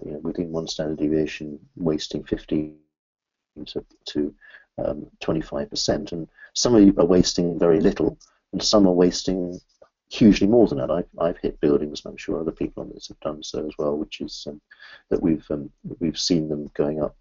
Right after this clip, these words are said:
uh, above sixty percent wastage just because the plant's running all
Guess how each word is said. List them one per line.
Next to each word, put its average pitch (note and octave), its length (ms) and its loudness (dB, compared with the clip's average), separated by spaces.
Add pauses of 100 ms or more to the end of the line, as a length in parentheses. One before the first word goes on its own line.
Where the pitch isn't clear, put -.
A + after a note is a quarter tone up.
uh, E2+ 100 -4
above D2+ 340 -4
sixty - 380 -8
percent - 380 -8
wastage - 640 -6
just - 300 -6
because - 500 -6
the D2 80 -8
plant's - 400 -8
running C#2 200 -4
all G1+ 260 -12